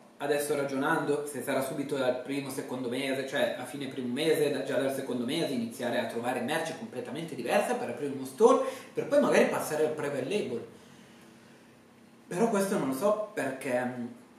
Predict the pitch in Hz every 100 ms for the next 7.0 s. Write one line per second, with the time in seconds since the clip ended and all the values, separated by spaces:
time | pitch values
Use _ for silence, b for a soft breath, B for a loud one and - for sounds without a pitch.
0 | - - - - 160 156 160 156 180 254
1 | - 147 120 139 139 135 208 226 147 131
2 | 131 131 131 - 151 139 139 143 147 151
3 | 135 185 240 - 123 120 131 143 143 139
4 | 131 151 175 180 143 135 135 139 135 -
5 | 120 - 135 233 240 117 120 123 - -
6 | - - 151 - - 123 107 104 104